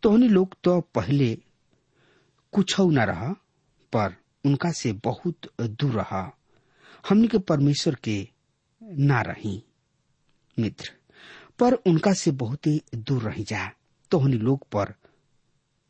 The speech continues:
दया ना रहे, पर अब तोहनी लोग पर दया भइल। एगो इनाम ह,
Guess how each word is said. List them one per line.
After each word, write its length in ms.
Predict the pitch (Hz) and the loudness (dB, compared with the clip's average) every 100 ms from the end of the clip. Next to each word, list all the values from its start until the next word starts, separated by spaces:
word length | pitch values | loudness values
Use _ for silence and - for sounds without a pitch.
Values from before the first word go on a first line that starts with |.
| _ _ _ 117 | _ _ _ -6
दया 340 | 117 147 143 | 0 2 2
ना 160 | 113 92 | 0 -4
रहे, 380 | - - - - _ _ _ _ _ _ _ - | -8 -10 -12 -16 _ _ _ _ _ _ _ -2
पर 140 | 190 | 0
अब 200 | 175 165 - 160 | 2 0 0 0
तोहनी 240 | 135 139 | 2 4
लोग 240 | 113 143 - | 2 0 -2
पर 180 | 151 156 - 117 | -2 -2 -4 -2
दया 280 | 143 117 | 0 0
भइल। 300 | 85 - 85 - _ _ _ _ _ _ 180 | -2 -8 -10 -12 _ _ _ _ _ _ 0
एगो 240 | 180 220 160 | 2 2 2
इनाम 360 | 135 101 98 | 2 2 -2
ह, 200 | 78 151 | -4 -4